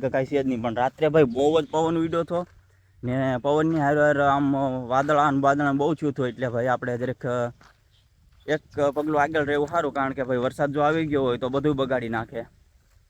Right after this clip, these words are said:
તો હવે આપણે ઘેરે જઈએ, ઘેરે જઈ ને ટ્રેક્ટર લાવવાનું છે એની પહેલાં. તમને જો વ્લોગ સારો લાગે, અને ઘણા દિવસ પછી મેં મોટો વ્લોગ બનાવ્યો છે, આપણે મિની વ્લોગ તો નાખતા જ રહીએ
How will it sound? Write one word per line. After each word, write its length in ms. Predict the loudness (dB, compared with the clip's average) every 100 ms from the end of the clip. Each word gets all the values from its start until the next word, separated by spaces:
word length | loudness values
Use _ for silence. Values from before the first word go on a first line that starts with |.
| _ _ _ _ _ -6
તો 80 | -2
હવે 100 | 0
આપણે 220 | 0 -4 0
ઘેરે 180 | 2 2 2
જઈએ, 220 | 2 2 0
ઘેરે 200 | 0 0 0
જઈ 220 | 0 2 0 -4 -18 -20 -20 -12
ને 160 | -8 -6 -6
ટ્રેક્ટર 300 | -6 -4 -2 0
લાવવાનું 360 | 2 2 -2 -4
છે 60 | 0
એની 180 | 0 0
પહેલાં. 220 | -4 -4
તમને 260 | -4 -2 -2
જો 80 | -2 -2
વ્લોગ 200 | -2 -4 -4
સારો 140 | -8 -2
લાગે, 200 | -2 -2 -8
અને 120 | -8 -8
ઘણા 200 | -4 -2
દિવસ 180 | 0 -2
પછી 180 | -4 -6 -4
મેં 120 | -4 -6 -16 -14
મોટો 240 | -10 -10 -6
વ્લોગ 160 | -8 -8
બનાવ્યો 280 | -8 -6 -6 -8
છે, 80 | -12 -12 _ _ _ _ -10
આપણે 220 | -2 0 2 2
મિની 180 | 2 2
વ્લોગ 160 | -2 -2 -2
તો 80 | 0 0
નાખતા 300 | -2 -2 -4
જ 80 | -2
રહીએ 200 | 0 0